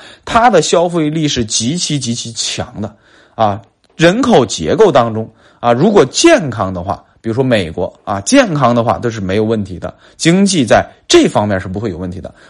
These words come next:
而以日本为代表、老龄化、少子化为代表的经济体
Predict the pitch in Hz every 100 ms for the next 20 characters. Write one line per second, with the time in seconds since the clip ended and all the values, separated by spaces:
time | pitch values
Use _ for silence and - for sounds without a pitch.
0 | - 156 - 127 180 180 131 147 151 120
1 | 131 123 92 92 127 175 131 - - 104
2 | 165 214 135 104 123 123 170 143 95 98
3 | 160 151 107 90